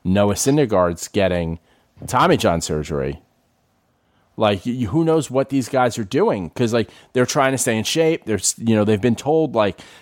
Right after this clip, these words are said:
"You're gonna be told to come back at, like, the drop of a hat." They're not gonna be, you know, maybe, 'cause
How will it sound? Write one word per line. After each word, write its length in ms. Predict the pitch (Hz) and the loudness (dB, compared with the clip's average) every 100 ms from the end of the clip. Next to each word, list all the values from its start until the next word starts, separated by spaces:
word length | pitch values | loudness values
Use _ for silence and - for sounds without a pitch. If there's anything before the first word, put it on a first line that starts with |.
| _ | _
"You're 180 | 110 139 | -2 0
gonna 160 | 160 160 | 2 2
be 120 | 160 | 0
told 320 | - 151 156 | 0 -2 -2
to 60 | - | -2
come 200 | 123 117 | -2 0
back 300 | 117 127 - | 0 0 -4
at, 100 | 73 | -8
like, 160 | 87 | -6
the 100 | 95 | -6
drop 380 | 85 95 101 95 | -6 0 2 2
of 100 | 80 | -2
a 40 | 76 | -6
hat." 380 | - 98 85 _ _ _ - _ _ | -6 -6 -6 _ _ _ -20 _ _
They're 220 | - 123 143 | -2 0 2
not 380 | 131 139 - | 2 0 -4
gonna 260 | 127 131 120 | -2 2 2
be, 420 | 101 123 123 117 _ | 0 0 0 0 _
you 140 | 143 147 | -2 0
know, 180 | 113 - - _ _ | 0 -4 -18 _ _
maybe, 560 | 123 147 156 165 175 - - | -4 0 2 2 0 -6 -6
'cause 360 | 175 170 - | 0 0 -2